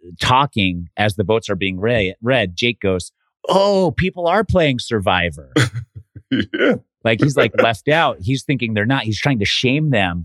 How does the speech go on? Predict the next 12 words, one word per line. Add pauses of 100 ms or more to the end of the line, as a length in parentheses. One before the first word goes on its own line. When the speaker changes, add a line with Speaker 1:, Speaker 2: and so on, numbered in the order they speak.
Speaker 1:
for
not
playing
Survivor. (300)
They
actually
are. (500)
Uh,
two
more
votes,
Kelly.